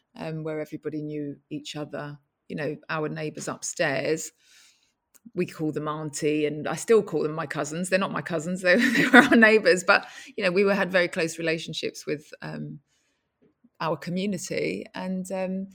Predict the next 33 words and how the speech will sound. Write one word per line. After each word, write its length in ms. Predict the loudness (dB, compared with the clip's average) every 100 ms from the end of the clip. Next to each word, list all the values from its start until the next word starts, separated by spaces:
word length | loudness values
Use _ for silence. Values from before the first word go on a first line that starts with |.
| _ _ _
it 140 | -6 -2
was 640 | 2 6 6 4 0 -6 _ _ _ _ _ _ _ _ -10
very 840 | -2 2 6 6 4 2 -2 -6 _ _ _ _ _ _ _ _ -4 0
diverse, 920 | 0 0 0 -2 -2 -4 -6 -12 -14
you 180 | -12 -6
know, 120 | -2
at 120 | -2 -4
school 640 | -10 -6 -4 -2 -2 -4
and 140 | -6
things 220 | -8 -10
like 140 | -8 -6
that. 380 | -4 -4 -8 -18 _ -20 _ _
You 80 | -8
know, 120 | -8 -8 _ _ _ -6
it, 280 | -6 -6
we 120 | -6 -4
had 180 | -4 -10 _ _
very 440 | -16 -4 -2 0 -2
multicultural 880 | -4 -8 -12 -10 -10 -10 -4 -4 -4
school. 600 | -10 -4 -2 -2 -6 -10 _ -20 _ -10
We 120 | -8
had 320 | -4 -6 -8 -10
no 140 | -4 -2
uniform 800 | -2 -2 -2 -6 -4 -2 -2 -4
at 80 |
school. 360 | -8 -2 0 0
That 140 | -2
was 160 | -4 -4
right 220 | -2 -2
through 360 | -6 -8 -4 -4
from 340 | -6 -10 -10
sort 240 | -10 -10 -10
of 220 | -12